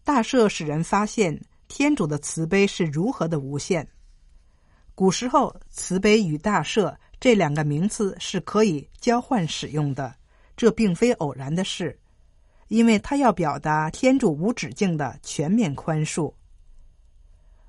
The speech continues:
我们不能遗忘这次喜年的特征，并不在于考虑大赦的问题，而是重视天主的宽恕。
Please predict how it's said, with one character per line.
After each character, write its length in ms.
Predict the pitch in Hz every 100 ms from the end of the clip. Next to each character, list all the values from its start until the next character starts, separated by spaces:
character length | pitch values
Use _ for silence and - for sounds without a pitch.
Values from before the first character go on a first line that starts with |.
| -
我 120 | 185
们 120 | 220
不 140 | 269 294
能 180 | 214
遗 160 | 196 160
忘 220 | 196 185
这 140 | 170 214
次 160 | -
喜 220 | 175 - 156
年 200 | 143 165
的 120 | 185
特 240 | - 175
征， 280 | 156 196 202 - _ _ -
并 200 | 285 233
不 100 | 190
在 200 | 208 196
于 120 | 165
考 300 | - - 131
虑 180 | 156 180
大 220 | 170 214
赦 180 | 165 226
的 100 | 160
问 220 | 160 147
题， 300 | 139 139 127 - _ - - -
而 100 | 185
是 160 | 226
重 200 | 202 240
视 220 | 180 190 160
天 260 | - 247
主 140 | 254 -
的 140 | 135
宽 280 | - 180 180
恕。 320 | - 180 139